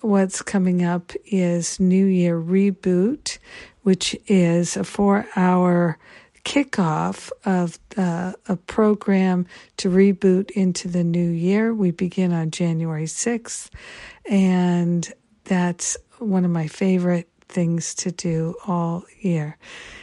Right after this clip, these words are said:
And, uh, I invite you to check out all the details at Jennifer Hadley dot com.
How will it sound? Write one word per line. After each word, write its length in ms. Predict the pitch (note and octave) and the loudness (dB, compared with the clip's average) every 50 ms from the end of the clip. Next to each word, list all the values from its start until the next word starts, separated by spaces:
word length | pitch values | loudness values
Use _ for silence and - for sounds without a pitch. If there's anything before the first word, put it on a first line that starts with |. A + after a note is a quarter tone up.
| - _ - | -20 _ -2
And, 540 | - G3 F3+ F3 E3+ E3+ E3+ E3+ E3 E3+ D#3+ | 0 2 4 4 2 2 2 0 0 0 0
uh, 60 | F3+ | 0
I 200 | E3+ D#3+ D#3+ E3 F3+ | 0 0 0 0 0
invite 400 | F3 E3+ E3+ E3 E3+ E3 F3 F#3 | 0 0 0 0 0 0 -2 -2
you 340 | F#3+ F#3 E3+ E3+ E3 E3+ F3+ | -2 0 0 0 0 -2 -6
to 420 | - - - - F3+ E3+ E3 E3 | -8 -10 -6 -2 -2 -2 -2 -2
check 320 | D#3+ - - F#3+ F3+ - - | -4 -4 -4 -4 -4 -2 -2
out 140 | F3 E3+ E3+ | -4 -2 -2
all 140 | E3+ E3 | -2 -2
the 160 | D#3+ E3 E3 D#3 | -2 -4 -6 -6
details 680 | - - F3 E3 - - - F3 E3 E3 D#3+ - - | -6 -6 -8 -6 -8 -8 -6 -6 -4 -4 -6 -6 -8
at 80 | F3 | -10
Jennifer 440 | - - - F3 E3+ E3 - - F3 | -8 -6 -6 -4 -4 -6 -6 -8 -8
Hadley 500 | D#3+ D#3 E3+ E3+ E3+ E3 E3 E3 E3 E3 - | -8 -6 -6 -6 -6 -4 -4 -4 -6 -6 -8
dot 300 | - - D#3 D#3 E3+ - | -10 -10 -8 -8 -10 -12
com. 440 | - - - E3 D#3+ D#3+ D#3+ D#3+ | -16 -14 -10 -10 -8 -8 -8 -10